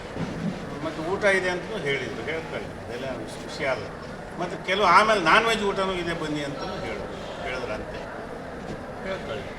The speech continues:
ಹೋಗ್ತಾ ಶರಾವತಿ ಸೇತುವೆ ನೋಡಕ್ಕೆ ಹೋಗಿದ್ದಲ್ಲ,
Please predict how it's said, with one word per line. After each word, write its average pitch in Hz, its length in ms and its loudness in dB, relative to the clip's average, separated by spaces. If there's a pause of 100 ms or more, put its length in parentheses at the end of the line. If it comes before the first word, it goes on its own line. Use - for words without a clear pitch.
ಹೋಗ್ತಾ - 640 2 (200)
ಶರಾವತಿ 226 420 2
ಸೇತುವೆ 208 300 0
ನೋಡಕ್ಕೆ 185 280 0
ಹೋಗಿದ್ದಲ್ಲ, 147 400 -2